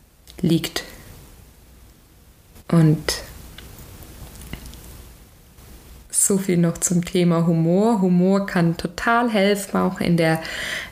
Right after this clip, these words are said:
ähm, Bewältigung von psychischen Herausforderungen. Es ist aber super wichtig, dass die Person, die es erlebt hat,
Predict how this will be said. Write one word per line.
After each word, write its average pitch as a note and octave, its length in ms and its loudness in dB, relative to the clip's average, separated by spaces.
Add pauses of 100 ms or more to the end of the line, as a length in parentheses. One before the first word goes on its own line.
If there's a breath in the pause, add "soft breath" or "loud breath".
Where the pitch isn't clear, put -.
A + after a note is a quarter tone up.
ähm, E3 460 2
Bewältigung F#3+ 800 2
von E3+ 480 0
psychischen F#3 600 0
Herausforderungen. C4 1300 2 (580 loud breath)
Es F#3+ 180 0
ist G3 120 2
aber F3+ 200 2
super A#3 460 0
wichtig, G3 440 -2
dass F3 240 -2
die G#3+ 120 2
Person, F#3+ 540 0
die F#3+ 140 -2
es E3+ 100 0
erlebt F3 580 0
hat, D#3 220 -2